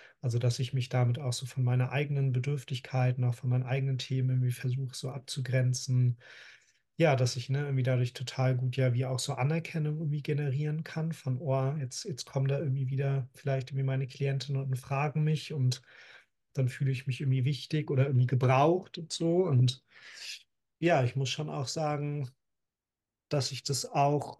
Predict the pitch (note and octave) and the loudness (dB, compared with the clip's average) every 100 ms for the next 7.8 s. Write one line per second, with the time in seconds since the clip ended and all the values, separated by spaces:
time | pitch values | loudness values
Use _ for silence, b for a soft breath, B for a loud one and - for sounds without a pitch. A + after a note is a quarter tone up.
0 | _ D3+ C#3+ C3+ C3 C#3 D3+ C3+ C3+ - | _ -2 0 2 2 0 0 0 0 -2
1 | C#3 B2 C#3+ D3+ C#3+ - C#3+ C#3+ C3+ D#3 | -6 -4 -6 -6 -6 -4 -2 2 2 0
2 | - B2 A#2 A2+ A2+ A#2 A#2 - D3+ B2 | 0 2 2 2 0 0 -2 -4 -8 -2
3 | A#2+ A#2 A#2 A#2+ A#2 B2 - B2 A#2 A#2 | 0 2 4 4 4 2 -2 0 2 2
4 | A#2 B2 - B2 B2+ A#2+ - B2 A#2+ A#2+ | 2 -2 -2 -2 0 -2 -2 -2 0 -2
5 | - B2 A#2+ G3 A#2+ A#2 A#2+ C3 - B2 | 0 -2 -2 -4 -8 -4 -2 -4 -4 -2
6 | A#2 A#2+ - B2 B2 A#2+ B2+ B2 B2 - | -2 -2 -4 -6 -2 0 0 0 -2 -2
7 | B2 - B2 G3+ A#2+ - - - | -6 -6 -8 -6 -6 -4 -6 -10